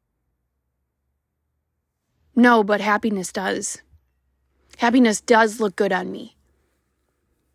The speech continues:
And I can't deny that those flaws made me who I am today. Those difficulties and struggles and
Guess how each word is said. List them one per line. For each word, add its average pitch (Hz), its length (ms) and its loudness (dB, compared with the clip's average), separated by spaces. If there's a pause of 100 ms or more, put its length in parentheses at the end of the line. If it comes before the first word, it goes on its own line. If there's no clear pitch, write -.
(360)
And 226 80 2
I 214 140 2
can't 233 340 -2
deny 208 600 2
that 196 200 -2
those 202 280 -4
flaws 208 540 -4
made 202 260 -4
me 196 280 -2
who 196 220 -6
I 180 160 -8
am 180 320 -6
today. 190 340 -8 (300)
Those 240 420 4 (340)
difficulties 226 920 0
and 202 220 -6
struggles 233 720 0
and 214 300 -4